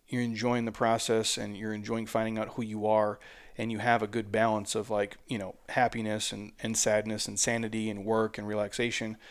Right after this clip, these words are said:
I, I think that's a good, it's a good place to start. But oftentimes we tie it all up to these things that nobody will remember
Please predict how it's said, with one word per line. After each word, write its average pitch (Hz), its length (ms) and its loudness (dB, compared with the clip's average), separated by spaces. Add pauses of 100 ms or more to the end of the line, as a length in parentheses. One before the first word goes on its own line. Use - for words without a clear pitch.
(380)
I, 110 100 6 (100)
I 120 80 0
think 131 180 -2
that's 117 200 4
a 113 40 -4
good, 107 380 -2 (600)
it's 135 140 0
a 123 60 -2
good 127 180 2
place 120 240 0
to - 80 -2
start. 104 320 0
But - 140 -6
oftentimes 131 560 2
we 110 80 -4
tie 127 300 4
it 113 120 6
all 110 160 4
up - 180 0
to 107 360 -2 (600)
these 113 300 0
things 127 400 2
that 104 380 4 (160)
nobody 160 400 4
will 143 200 6
remember 107 680 -2